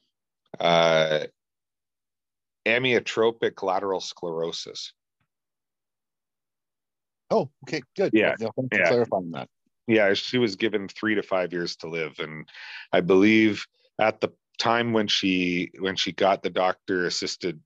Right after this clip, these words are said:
Speaker 1: the illegal doctor's assisted suicide was, uh,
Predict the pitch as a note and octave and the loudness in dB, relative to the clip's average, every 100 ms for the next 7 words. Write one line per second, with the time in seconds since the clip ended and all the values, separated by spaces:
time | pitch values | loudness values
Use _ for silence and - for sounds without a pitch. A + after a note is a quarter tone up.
0 | - F#2+ - C3 B2 G#2 B2 D3+ B2 E2 | -6 -4 -2 -2 0 0 -2 0 -2 -2
1 | - _ _ G2+ F2 - F2 D2+ - - | -6 _ _ -4 -4 -6 -10 -10 -12 -8
2 | - F2 - D#2 C2+ _ - - F#2 D#2 | -6 -6 -6 -8 -8 _ -6 0 2 4
3 | - D2 C#2+ - - - - - - F2+ | 2 0 0 -6 -20 -20 -20 -20 -2 4
4 | F2+ F2 E2+ - F2 D#2+ D2+ D2 C#2 | 6 6 2 0 2 2 2 0 -4